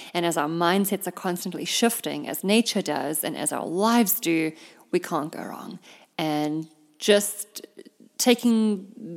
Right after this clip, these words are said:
the notice of and choosing to become aware of when a mindset shift is needed will shift your life up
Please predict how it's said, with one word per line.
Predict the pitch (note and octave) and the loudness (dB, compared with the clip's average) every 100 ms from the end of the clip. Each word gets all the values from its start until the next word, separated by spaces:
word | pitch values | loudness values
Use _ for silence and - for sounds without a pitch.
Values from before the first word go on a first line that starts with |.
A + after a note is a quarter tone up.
| D#3+ E3 | -6 0
the | F#3 | 4
notice | F3+ - F3 - | 4 2 -2 -2
of | - G#2+ A#2+ | -2 -2 -4
and | C#3 C#3+ - | -4 -4 -4
choosing | - A3 G#3 G#3 G3 | 0 2 2 0 0
to | F#3+ | -6
become | - F#3+ | -8 -4
aware | F3+ D#3 E3 D#3+ F#2+ E2+ - - - - | -4 0 2 4 2 0 -6 -18 -20 -2
of | E3+ F3 E3+ | 0 2 4
when | F#3 F#3+ | 6 6
a | |
mindset | F3 E3 E3+ F3 - - | 4 4 4 0 -2 -2
shift | - F3+ F3 | 0 0 0
is | D#3+ D#3 | -4 -2
needed | D#3+ F3+ A#3+ D4+ - - - _ | 0 2 4 4 2 -10 -20 _
will | D#3+ D3 - - | -4 -2 -6 -6
shift | - C4+ B3+ A3 | 4 4 6 2
your | F3 | 2
life | D#3+ E3 | 2 0
up | D#3 D#3 | -2 -4